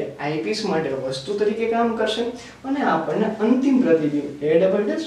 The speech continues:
B double dash આપે છે. હવે આની અંદર થોડીક બીજી ભૂમિતિ વિશેનો ખ્યાલ મેળવી લઈએ તો સૌથી પહેલા જે objective છે એના માટેનું આ બિંદુ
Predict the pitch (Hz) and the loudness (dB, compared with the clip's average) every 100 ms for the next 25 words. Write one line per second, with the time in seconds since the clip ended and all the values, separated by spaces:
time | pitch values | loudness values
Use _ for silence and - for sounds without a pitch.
0 | - 147 180 180 131 123 135 156 185 - | -8 -6 0 2 0 -2 -4 -4 -4 -2
1 | 131 131 - - - - - - - - | -2 -4 -6 -12 -16 -20 -20 -20 -20 -20
2 | - - - - - - 214 233 208 202 | -20 -20 -20 -20 -18 -4 2 4 6 6
3 | 196 196 226 - - 214 - 175 165 233 | 4 2 0 0 2 2 2 4 4 4
4 | 214 220 233 226 214 214 208 196 190 170 | 4 4 2 0 -2 0 0 0 0 0
5 | 160 147 139 131 135 160 - 185 - - | 0 -2 -4 -4 -4 -4 0 0 0 -6
6 | - - - - - - 160 247 254 254 | -14 -20 -20 -16 -6 -4 0 2 4 6
7 | 254 - - 170 185 208 240 233 - 170 | 4 2 0 0 2 0 0 -4 -2 -2
8 | - - 208 226 202 214 226 220 196 185 | -2 -2 0 2 0 0 2 2 2 0
9 | 185 | 0